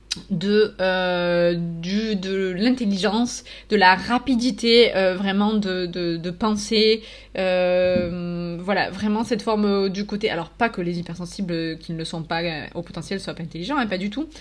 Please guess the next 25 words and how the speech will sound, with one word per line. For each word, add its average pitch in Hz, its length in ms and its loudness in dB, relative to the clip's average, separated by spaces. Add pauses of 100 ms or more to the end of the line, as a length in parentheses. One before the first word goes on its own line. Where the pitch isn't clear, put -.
(200)
C'est - 80 -18
comme 202 140 2
d'ailleurs, 196 260 2
il 220 60 2
y - 20 2
a 180 60 0
des 156 80 -6
gens 190 140 -4
qui 190 80 -6
sont 190 140 -4
très, 285 220 4
très, 269 180 2
très - 160 -4
intelligents, 196 380 -2
qui 262 80 -8
sont 180 220 -6
pas 254 240 6
au 202 80 0
potentiel, 196 500 -2 (140)
ok, 175 180 -4 (460)
et 160 160 -4
pas 185 160 -4
forcément 180 240 -6
hypersensibles, 180 500 -2
hein. 392 120 0